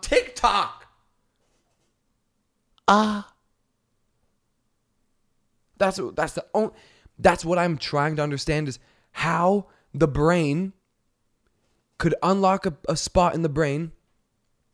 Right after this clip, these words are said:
that would, that would give you the green light to think it's okay to upload something like that, and who cares about it?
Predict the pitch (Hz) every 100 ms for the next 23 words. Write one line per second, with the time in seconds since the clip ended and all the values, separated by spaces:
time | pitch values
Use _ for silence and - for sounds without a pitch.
0 | _ - 131 139 135 101 _ _ _ _
1 | _ _ _ - 143 151 120 202 175 185
2 | 156 131 151 151 139 139 139 - 139 151
3 | 139 131 120 - 143 127 - 160 135 139
4 | 147 143 147 151 160 - - 127 127 139
5 | 131 120 104 87 60